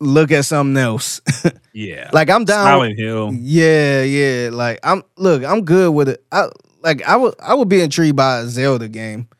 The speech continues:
Speaker 1: I don't know how that's gonna look. I hope it don't look too cheesy or too, I'm, I'm, I'm, I'm wondering if it's gonna be like, uh, um, like, animated. But
Speaker 2: Yeah, I think it's gonna be like a cartoon,
Speaker 1: Really?
Speaker 2: like Super Mario
Speaker 1: Uh,
Speaker 2: Brothers. I,
Speaker 1: yeah.
Speaker 2: I don't know how,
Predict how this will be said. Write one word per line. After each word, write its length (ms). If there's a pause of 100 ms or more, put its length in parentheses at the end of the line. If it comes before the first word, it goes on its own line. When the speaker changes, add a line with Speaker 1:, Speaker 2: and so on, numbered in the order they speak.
(360)
Speaker 1:
I 140
don't 160
know 140
how 200
that's 160
gonna 220
look. 120
I 120
hope 260
it 40
don't 180
look 160
too 200
cheesy 600
or 220
too, 380 (800)
I'm, 160 (100)
I'm, 180
I'm, 320
I'm 140
wondering 260
if 40
it's 100
gonna 180
be 120
like, 340
uh, 120 (140)
um, 420
like, 220
animated. 680 (540)
But 360
Speaker 2:
Yeah, 180
I 100
think 140
it's 80
gonna 180
be 140
like 220
a 60
cartoon, 580
Speaker 1:
Really? 320
Speaker 2:
like 100
Super 140
Mario 380
Speaker 1:
Uh, 80
Speaker 2:
Brothers. 360
I, 40 (100)
Speaker 1:
yeah. 160
Speaker 2:
I 120
don't 180
know 180
how, 200